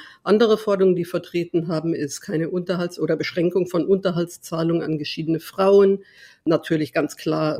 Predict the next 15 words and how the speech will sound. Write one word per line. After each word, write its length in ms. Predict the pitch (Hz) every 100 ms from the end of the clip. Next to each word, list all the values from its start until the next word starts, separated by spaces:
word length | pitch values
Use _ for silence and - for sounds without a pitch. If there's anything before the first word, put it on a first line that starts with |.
| 139
Homosexualität 960 | 160 160 147 - 156 151 151 214 208 -
ächten, 680 | 190 - - - 190 185 185 - _ _
außerehelichen 800 | 180 175 185 165 160 170 165 160
Geschlechtsverkehr 960 | 151 - 190 - 196 - - 196 180 180
zur 180 | - 139
Straftat 640 | - 165 185 - 202 196
erklären. 920 | - 180 - 170 170 175 180 175 170 165 _ - - _
Also 220 | 151 143
sehr 300 | 151 170 160
extreme 640 | 156 - - 156 170 147 131
Forderungen 800 | - 147 139 127 143 143 143 160
auch 160 | 147 _
für 180 | - 151
die 120 | 147
Türkei. 480 | - 143 - 165